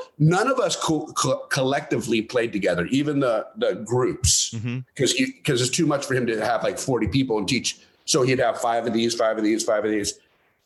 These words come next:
Speaker 1: And then we did it at sound check. That was the first time. And we did it good. And then we did it that night. You know, there was no practice. There was no nothing.
Speaker 2: <sighs> That's incredible. That's incredible. That makes it even better. <laughs> It just
Speaker 1: Yeah.
Speaker 2: literally ca-,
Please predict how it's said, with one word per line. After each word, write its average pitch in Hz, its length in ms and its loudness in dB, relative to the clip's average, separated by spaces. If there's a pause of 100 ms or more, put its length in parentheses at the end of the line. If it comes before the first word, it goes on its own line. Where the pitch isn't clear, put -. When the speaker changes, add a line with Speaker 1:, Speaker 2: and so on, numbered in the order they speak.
Speaker 1:
And 139 100 4
then 139 140 2
we 131 100 2
did 147 200 0
it 165 80 0
at - 100 -4
sound 139 280 0
check. 107 340 -2 (320)
That 113 80 0
was 117 100 0
the - 80 -4
first 117 180 -2
time. 113 240 0
And 110 220 0
we 117 100 2
did 113 160 0
it 101 120 -4
good. 107 340 0 (300)
And 120 100 4
then 127 80 2
we 131 80 2
did 131 100 0
it 123 60 -4
that 127 160 0
night. 143 340 0
You - 100 0
know, 104 140 0
there 107 140 0
was 98 140 -2
no 110 140 2
practice. 139 480 -2
There 104 120 2
was 98 120 0
no 113 120 0
nothing. 95 380 -4 (760)
Speaker 2:
<sighs> - 40 -20 (1300)
That's 117 140 -8
incredible. 110 540 -6 (260)
That's 135 200 -2
incredible. 113 500 -2
That 127 160 -2
makes 135 240 -6
it 117 40 -2
even 107 200 -4
better. 107 300 -4 (300)
<laughs> 131 100 -8 (640)
It 147 140 0
just 120 200 2
Speaker 1:
Yeah. 131 80 0
Speaker 2:
literally 156 380 0
ca-, 170 160 -2